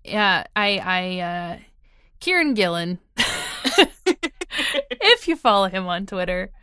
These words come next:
is the worst.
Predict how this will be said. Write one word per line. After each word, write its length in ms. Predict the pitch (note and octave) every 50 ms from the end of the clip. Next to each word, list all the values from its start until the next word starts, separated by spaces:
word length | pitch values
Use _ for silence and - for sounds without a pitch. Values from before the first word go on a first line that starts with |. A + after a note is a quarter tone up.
| - - - A3+ - - - - - - D#4+ - - - D4+ - _ - C4 _ - C4 C#4
is 280 | D4 D4+ C4+ C4 B3+
the 180 | B3 C4 C#4+ C4+
worst. 960 | B3+ A#3 A3+ A3 G#3+ G#3+ A3+ A#3+ A#3+ A#3+ - - - - - - - - -